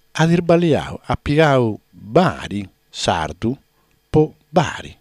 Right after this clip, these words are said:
pugliese. Este su solito scippo online del bellezza naturale della Sardegna, poi scopo turistico e pubblicitario, o un errore del motore di ricerca che omettente s'accentu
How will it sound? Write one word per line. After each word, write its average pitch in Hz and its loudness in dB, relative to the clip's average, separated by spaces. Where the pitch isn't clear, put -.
pugliese. - -4
Este - -2
su - -2
solito 147 6
scippo 120 4
online 127 6
del 113 6
bellezza 143 6
naturale 165 4
della 143 6
Sardegna, 151 2
poi 110 2
scopo 127 4
turistico 143 2
e 131 4
pubblicitario, 123 -2
o 143 6
un 143 6
errore 160 6
del 156 6
motore 214 10
di 208 8
ricerca 185 6
che 131 -4
omettente 104 2
s'accentu 165 2